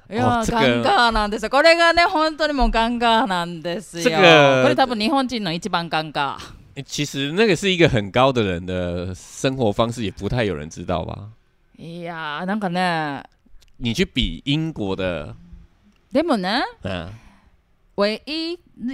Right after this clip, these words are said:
Speaker 1: 英国的皇家跟日本的皇家不同点。
Speaker 2: 嗯。哎，在哪？
Speaker 1: わかりますか？
Speaker 2: 我不知道。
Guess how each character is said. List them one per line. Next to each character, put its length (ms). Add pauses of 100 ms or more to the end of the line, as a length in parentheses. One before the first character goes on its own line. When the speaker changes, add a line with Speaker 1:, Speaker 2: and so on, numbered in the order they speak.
Speaker 1:
英 180
国 240
的 400 (220)
皇 340
家 300
跟 180
日 160
本 180
的 80
皇 380
家 340 (380)
不 80
同 320
点。 260 (140)
Speaker 2:
嗯。 100
哎， 200 (280)
在 120
哪？ 40
Speaker 1:
わ 120
か 20
り 60
ま 100
す 60
か？ 140 (260)
Speaker 2:
我 100
不 80
知 140
道。 200